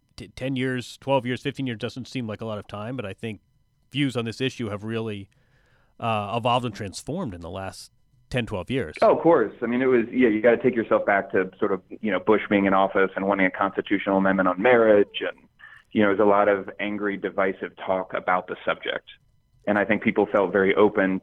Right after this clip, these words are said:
Speaker 2: to express their views on it. So when you sort of hear that sort of language that's constantly happening around you, I think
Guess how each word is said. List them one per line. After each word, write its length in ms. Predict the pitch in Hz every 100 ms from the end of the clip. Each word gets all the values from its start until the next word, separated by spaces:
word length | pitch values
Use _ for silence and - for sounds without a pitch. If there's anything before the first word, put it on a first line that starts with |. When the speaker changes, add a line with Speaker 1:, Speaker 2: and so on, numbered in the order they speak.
| -
Speaker 2:
to 440 | 98 95 90 90 - _ _ _ -
express 380 | 104 - 117 104 -
their 140 | 92
views 280 | 85 82 80 -
on 140 | -
it. 140 | - - _ - - _ _ -
So 180 | 101
when 240 | 98 104 107
you 80 | 107
sort 120 | 127
of 80 | 110 -
hear 220 | 120 117
that 220 | 110 98 -
sort 180 | 107 95
of 100 | 90
language 520 | 98 98 101 98 92 98
that's 160 | 90 -
constantly 420 | 104 101 107 101
happening 360 | 101 98 104 92
around 340 | 87 90 110
you, 260 | 131 151 165 _ _ -
I 100 | 104
think 320 | 110 101